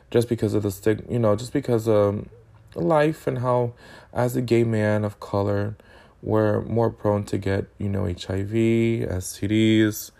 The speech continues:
you know, all that, you know, shit that we don't want. Um, hold on. Uh, mm, excuse me. I'm sorry, right?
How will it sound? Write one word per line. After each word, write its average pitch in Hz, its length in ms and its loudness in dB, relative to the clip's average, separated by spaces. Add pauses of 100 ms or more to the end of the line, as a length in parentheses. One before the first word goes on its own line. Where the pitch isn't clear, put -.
(440)
you 104 120 -4
know, 104 160 0
all 107 220 4
that, 107 180 2 (280)
you 104 80 -4
know, 95 380 -2 (500)
shit - 280 -2
that 101 160 2
we 107 100 0
don't 101 180 -2
want. 71 300 -6 (340)
Um, 104 480 -2 (520)
hold 95 240 -2
on. 73 320 -4 (2500)
Uh, 65 760 4 (580)
mm, 120 340 -6 (220)
excuse - 480 -6
me. 76 280 -8
I'm - 140 -10
sorry, 85 340 -10
right? 78 440 -8